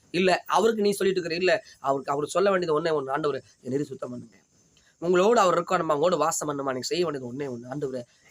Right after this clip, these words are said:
என் இதயத்தை கழுவுங்க, என் இதயத்தை சுத்திகரிங்க, நான் உன்னோடு வாசம் பண்ண விரும்புறேன்."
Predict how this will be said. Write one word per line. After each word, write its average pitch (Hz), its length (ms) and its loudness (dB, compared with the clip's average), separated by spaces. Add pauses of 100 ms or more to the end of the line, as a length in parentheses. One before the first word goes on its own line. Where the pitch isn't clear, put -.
என் 117 120 -8
இதயத்தை 139 420 -4
கழுவுங்க, 123 400 -8 (500)
என் 170 120 0
இதயத்தை 214 140 2
சுத்திகரிங்க, 180 600 -2
நான் 139 120 -4
உன்னோடு 185 320 0
வாசம் 175 280 0
பண்ண 147 180 -4
விரும்புறேன்." 131 400 -10